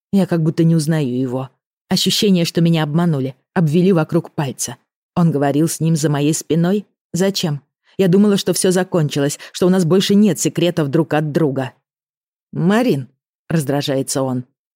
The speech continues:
«ну не включай сестру! Давай я сам решу, что мне делать». Эта фраза становится последней каплей, и мой гнев вырывается наружу. Сволочь! Не успели зажить синяки, как он снова лезет в петлю,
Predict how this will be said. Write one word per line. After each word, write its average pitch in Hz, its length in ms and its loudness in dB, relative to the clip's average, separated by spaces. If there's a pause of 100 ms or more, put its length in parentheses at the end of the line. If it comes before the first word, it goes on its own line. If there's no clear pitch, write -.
(160)
«ну 220 120 4
не 302 140 2
включай 294 460 0
сестру! 160 540 -4 (240)
Давай 294 240 2
я 285 80 2
сам 135 320 -4
решу, 147 280 -2
что - 260 0
мне 165 180 2
делать». 135 500 -6 (960)
Эта 170 180 0
фраза 156 300 -2
становится 139 500 -4
последней 143 520 -4
каплей, 123 540 -8 (280)
и 190 80 2
мой 170 160 4
гнев 156 320 -2
вырывается 139 500 -2
наружу. 123 540 -6 (320)
Сволочь! 131 680 -8 (280)
Не 208 80 4
успели 175 360 2
зажить 151 360 0
синяки, 151 440 -2
как - 220 -4
он 170 120 2
снова 175 360 0
лезет 165 360 2
в - 100 -20
петлю, 131 420 -4